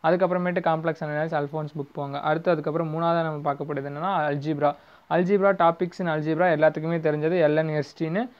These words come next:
அதுக்கப்புறம் Contemporary of, அ, com-, Contemporary Ab-, Abstract Algebra, ஜோசப் ஏ கேலியன். கேலியன் புக் தான் மொத நீங்க படிங்க. ஏன்னா, எல் என் எ-, மேக்ஸிமம் வந்து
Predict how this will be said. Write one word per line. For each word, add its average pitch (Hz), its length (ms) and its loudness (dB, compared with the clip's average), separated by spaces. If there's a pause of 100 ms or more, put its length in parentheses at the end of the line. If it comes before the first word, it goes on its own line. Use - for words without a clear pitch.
அதுக்கப்புறம் 175 460 0
Contemporary 160 720 2
of, 160 180 4 (120)
அ, 151 220 -2
com-, 151 260 -4 (100)
Contemporary 170 540 0
Ab-, 160 260 4
Abstract 165 440 -4
Algebra, 151 540 2
ஜோசப் 160 480 0
ஏ 156 100 0
கேலியன். 151 440 0 (380)
கேலியன் 190 520 6
புக் 170 140 -2
தான் 175 220 -2
மொத 156 160 0
நீங்க 156 200 -6
படிங்க. 147 360 -6
ஏன்னா, 170 220 0
எல் 160 40 0
என் 180 160 -2
எ-, 156 240 -6 (220)
மேக்ஸிமம் 165 500 0
வந்து 208 220 2